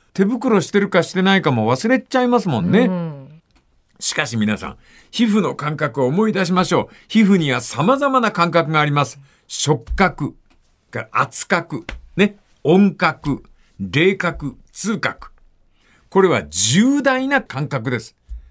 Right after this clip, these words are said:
Speaker 1: 中でも一番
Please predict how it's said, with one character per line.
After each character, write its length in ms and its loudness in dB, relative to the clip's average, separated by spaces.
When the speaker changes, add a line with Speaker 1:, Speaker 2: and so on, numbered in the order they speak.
Speaker 1:
中 340 0
で 100 2
も 360 2
一 440 -2
番 460 0